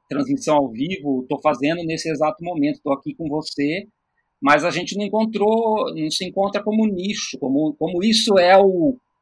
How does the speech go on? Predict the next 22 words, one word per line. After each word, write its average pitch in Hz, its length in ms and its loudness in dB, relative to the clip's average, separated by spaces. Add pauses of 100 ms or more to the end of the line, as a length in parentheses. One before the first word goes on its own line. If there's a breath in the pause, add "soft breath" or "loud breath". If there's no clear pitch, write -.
(120)
na 123 100 -2
verdade, 151 460 4
isso 180 240 2
é 185 160 6
o 170 300 4
equivalente 135 760 0
ao, 175 240 -2 (760)
ao 147 320 0
que 143 200 4
era 127 360 6 (520)
o 143 60 -8
jornal 131 600 2
e, 120 380 -6
e 135 60 6
o 131 80 6
Roda 131 340 4
Viva 117 540 -4 (460)
há 120 80 -4
vinte, 117 400 -4
trinta 127 320 0
anos - 240 -4
atrás. 107 580 -2